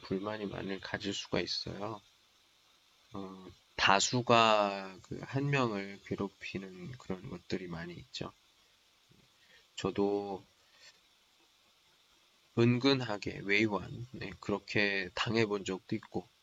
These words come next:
또는 제가 괴롭힌 적도 있고, 네, 그렇습니다. 두 가지가 다, 두 가지를 다 해봤기 때문에 어떤 느낌이고 어떤지 다 알아요.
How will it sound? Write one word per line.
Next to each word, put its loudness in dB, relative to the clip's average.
또는 0
제가 6
괴롭힌 6
적도 0
있고, -4
네, -2
그렇습니다. -6
두 -20
가지가 0
다, -8
두 -2
가지를 6
다 -2
해봤기 -2
때문에 0
어떤 2
느낌이고 -2
어떤지 -2
다 -4
알아요. -10